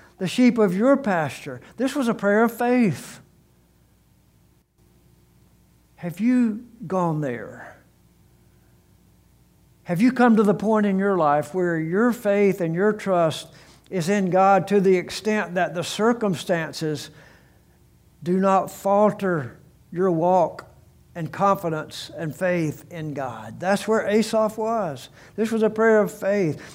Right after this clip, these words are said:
more than Asaph could have known. Thanks and praise to God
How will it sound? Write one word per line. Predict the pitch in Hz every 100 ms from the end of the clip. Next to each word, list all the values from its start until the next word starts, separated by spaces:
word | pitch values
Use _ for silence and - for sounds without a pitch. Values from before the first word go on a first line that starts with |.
| -
more | 175 220 233 220
than | 196 175 - -
Asaph | 226 240 226 214 208
could | 220
have | 180 151
known. | 160 208 202 131 117 117 123 - _ _ _ _ _ _ _ _ _ _ _ _ _ _ _ _ _ _ _ _ _ _ _
Thanks | 170 190 202 190 - - - - _ _ _ _ _
and | - 143 -
praise | 175 190 202 -
to | -
God | 180 170 151 147 151 151